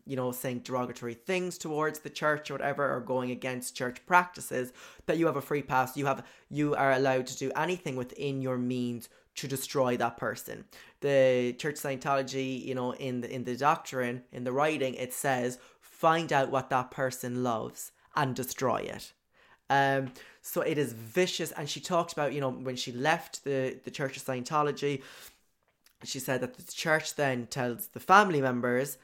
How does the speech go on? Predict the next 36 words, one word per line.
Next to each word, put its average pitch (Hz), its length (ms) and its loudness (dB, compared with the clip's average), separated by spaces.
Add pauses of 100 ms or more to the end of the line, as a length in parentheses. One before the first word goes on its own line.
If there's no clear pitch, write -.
(180)
of 135 220 2
that 131 200 4
person 131 360 0
that 131 240 -2
you 131 300 -4
can 131 180 -6
never 143 300 2
obviously 123 340 0
speak 131 260 -6
to - 60 -14
your 123 100 -4
daughter 127 320 2
again. 113 360 -6 (240)
That's 127 200 -4
absolutely 127 540 -2
forbidden. 147 560 -2 (300)
But 147 140 -6
these 156 140 -2
people 175 280 -4
are 147 40 0
so 151 200 0
brainwashed. 143 500 0
They're 139 100 -6
like, 131 120 -6
"Of - 100 -16
course, 151 400 -6
we'd, 127 240 -6
we'd, 127 240 -4
we'd 139 160 -2
never 156 260 2
want 151 280 4
to - 80 -6
speak 143 260 -4
to - 120 -6
her 127 60 2
again." 135 340 -2